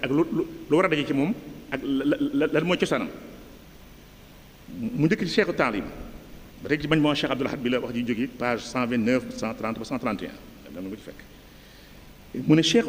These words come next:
taalim mooy koo xam ne ñetti mbir war naa nekk ci moom. War naa am xam-xam bu wér, war naa am làmmiñ wu leer, bañ a mel ne làmmiñu Maamu Mbàkke yi tam tabee kër bi rek, làmmiñ wu leer, war naa am xel, xel mu,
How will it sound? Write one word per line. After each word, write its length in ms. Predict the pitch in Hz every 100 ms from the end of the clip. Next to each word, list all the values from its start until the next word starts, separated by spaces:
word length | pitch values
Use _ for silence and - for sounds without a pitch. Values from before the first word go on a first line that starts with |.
| -
taalim 360 | 156 127 113 85 - -
mooy 180 | 107 143
koo 140 | 170
xam 160 | 170 156
ne 220 | 151 190 -
ñetti 280 | 143 - 202
mbir 120 | 196
war 100 | 170
naa 80 | 156
nekk 120 | 127
ci 80 | 135
moom. 140 | 101 - - - - - - -
War 120 | - 147
naa 100 | 165
am 80 | -
xam-xam 260 | 135 135
bu 80 | 120
wér, 160 | 151 - - - - - - -
war 140 | - 131
naa 120 | 165
am 100 | 156
làmmiñ 240 | 147 143 127
wu 60 |
leer, 180 | 131 151 160 - -
bañ 100 | 143
a 20 |
mel 120 | 139 143
ne 40 | 147 -
làmmiñu 200 | 160 156
Maamu 160 | 139 131
Mbàkke 160 | 120
yi 60 | 135
tam 100 | 143
tabee 200 | 131 123
kër 140 | 147 123
bi 60 |
rek, 160 | 120 -
làmmiñ 200 | 147 139
wu 40 |
leer, 220 | 117 139 - - - - - -
war 160 | 147
naa 160 | 175 170
am 100 | - - - -
xel, 120 | - -
xel 220 | - 202
mu, 200 | 160 151